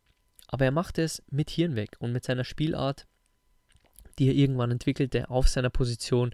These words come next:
Und so entstand aus einem Bereich der Verzweiflung,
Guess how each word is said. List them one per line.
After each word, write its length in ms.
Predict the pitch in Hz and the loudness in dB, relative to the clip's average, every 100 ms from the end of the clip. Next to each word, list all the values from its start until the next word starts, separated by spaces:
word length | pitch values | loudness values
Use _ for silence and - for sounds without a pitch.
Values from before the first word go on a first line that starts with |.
| - - - - - - | -8 -20 -20 -20 -20 0
Und 320 | 131 127 - | 2 2 -2
so 320 | 131 139 170 | 2 2 2
entstand 600 | - 135 - 123 131 131 _ _ | -2 -4 0 0 0 -6 _ _
aus 220 | - 120 - | -6 -4 -2
einem 180 | 127 | 0
Bereich 440 | 123 113 127 156 - | 2 2 2 0 0
der 120 | 120 | 4
Verzweiflung, 920 | - - - - 120 - - 156 185 | 4 4 -4 -2 -2 6 4 4 -6